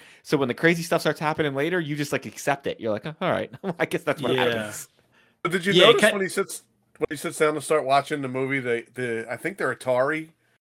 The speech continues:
Speaker 3: video games next to the television set?
Speaker 2: <laughs>
Speaker 3: You see,
Speaker 2: Yep.
Speaker 3: uh, there's
Speaker 2: I did,
Speaker 3: Kaboom,
Speaker 2: yeah.
Speaker 3: Star Master, Stampede, and I can't see that middle one.
Speaker 2: I think it's River Raid.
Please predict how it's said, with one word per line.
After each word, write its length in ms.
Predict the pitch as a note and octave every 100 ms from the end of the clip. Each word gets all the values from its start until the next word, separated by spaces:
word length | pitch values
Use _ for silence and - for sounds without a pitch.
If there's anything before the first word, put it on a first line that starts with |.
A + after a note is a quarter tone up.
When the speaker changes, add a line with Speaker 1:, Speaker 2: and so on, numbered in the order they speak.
| _ _ _ _ _ _ D#3
Speaker 3:
video 140 | D3+
games 340 | D3 D#3 C3+ B2
next 280 | C3 -
to 80 | B2+
the 60 | B2+
television 520 | C3 C3 C3+ C3 C3
set? 240 | - C#3 F#3
Speaker 2:
<laughs> 1040 | - - A3 A3 - F#3+ D#3+ - - -
Speaker 3:
You 100 | F#3+
see, 220 | G#3+ G#3+
Speaker 2:
Yep. 120 | A#3 G3
Speaker 3:
uh, 120 | F3
there's 240 | E3 D#3+ - - -
Speaker 2:
I 160 | C#3 C#3+
did, 380 | D#3 D3+ B2+ B2
Speaker 3:
Kaboom, 60 |
Speaker 2:
yeah. 340 | C3+ C3 B2+ A#2+ _ _ _ _ _ _ -
Speaker 3:
Star 280 | D#3 E3+ F3+
Master, 600 | F3+ F3 - F#3 F3+ E3+
Stampede, 600 | - - D#3+ D3 E3 F#3 E3
and 100 | C#3
I 80 |
can't 360 | C3+ - B3+ C#4+
see 120 | A3+
that 200 | G#3+ F3
middle 240 | D3 D#3 A2+
one. 160 | G2+ - -
Speaker 2:
I 40 |
think 260 | - C#4 C#4
it's 160 | - C3+
River 360 | C3+ D3+ B2
Raid. 500 | G#2 G2 G#2 G2+ -